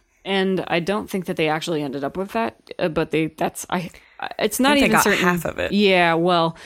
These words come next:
Speaker 1: sometimes you gotta ask for a little more than what you're actually
Speaker 2: Well,
Speaker 1: gonna come out
Speaker 2: also
Speaker 1: with, but
Speaker 2: sometimes they'll negotiate an eight percent, but it's like a four three one, or it's like a
Speaker 1: Uh-huh, uh-huh.
Speaker 2: four two two, or, you know what I mean? Like,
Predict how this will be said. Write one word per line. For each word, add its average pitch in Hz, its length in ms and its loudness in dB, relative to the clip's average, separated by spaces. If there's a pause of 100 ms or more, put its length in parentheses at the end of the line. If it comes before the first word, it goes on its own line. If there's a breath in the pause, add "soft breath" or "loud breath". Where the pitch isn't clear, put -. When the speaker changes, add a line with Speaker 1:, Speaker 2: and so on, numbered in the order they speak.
(140 loud breath)
Speaker 1:
sometimes 214 400 -2
you 160 60 -4
gotta 160 340 0
ask 156 220 -2
for - 100 -10
a 113 80 -4
little 123 160 -2
more 123 220 -2
than 127 180 -4
what 98 160 -4
you're 87 100 -4
actually - 300 -4
Speaker 2:
Well, 214 140 4
Speaker 1:
gonna - 60 -6
come 165 100 -8
out - 80 2
Speaker 2:
also 233 220 4
Speaker 1:
with, 185 40 2
but - 40 0
Speaker 2:
sometimes 170 360 -2
they'll 170 140 0
negotiate 160 580 0
an 156 140 -2
eight 156 160 -2
percent, 160 360 -4
but 156 80 -6
it's 165 140 0
like 160 140 -4
a - 20 -6
four 160 220 -4
three 147 240 -8
one, 131 460 -4
or 190 260 2
it's 190 80 2
like 165 140 4
a - 0 -
Speaker 1:
Uh-huh, 147 80 2
uh-huh. - 20 -2
Speaker 2:
four 151 280 0
two 165 220 2
two, 127 260 0
or, 165 280 2
you 175 80 0
know 175 60 2
what 160 100 0
I 151 80 -2
mean? 147 280 -4
Like, 131 260 -8